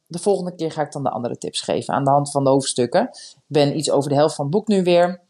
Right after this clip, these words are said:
Ja, het leest wel makkelijk, hè, want mijn eigen aantekeningen staan erin. En ik heb allemaal streepjes en, eh, eh, kleurtjes gebruikt en zo. Want ik gebruik een boek ook echt.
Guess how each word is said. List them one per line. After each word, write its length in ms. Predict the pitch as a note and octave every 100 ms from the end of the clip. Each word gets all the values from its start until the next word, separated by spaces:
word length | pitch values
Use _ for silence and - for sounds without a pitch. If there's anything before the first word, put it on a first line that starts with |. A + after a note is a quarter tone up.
| _
Ja, 100 | -
het 100 | A2+
leest 200 | C#3 C3+
wel 100 | D3
makkelijk, 360 | C3+ C#3+ D#3 C3+
hè, 120 | C#3+
want 140 | F#3+ D3+
mijn 120 | -
eigen 180 | B2+ -
aantekeningen 500 | C3 B2+ C3 C3 B2+
staan 300 | A#2+ A#2+ B2+
erin. 340 | A#2 B2 B2
En 140 | G#2
ik 100 | A#2
heb 100 | A#2+
allemaal 200 | A2+ A#2+
streepjes 640 | - - B2+ B2+ C3 B2 B2
en, 200 | F2+ A2+
eh, 100 | A#2 A#2+ - - - - -
eh, 200 | C#3+ -
kleurtjes 460 | A3 A3+ A3+ A3
gebruikt 360 | - F3 D#3+ D#3+
en 80 | C3+
zo. 280 | D3 C#3+
Want 160 | C#3 B2
ik 80 | B2
gebruik 480 | - - C#3+ C#3 C#3+
een 120 | C3
boek 180 | C3+ C3
ook 120 | B2+
echt. 400 | - A3 - -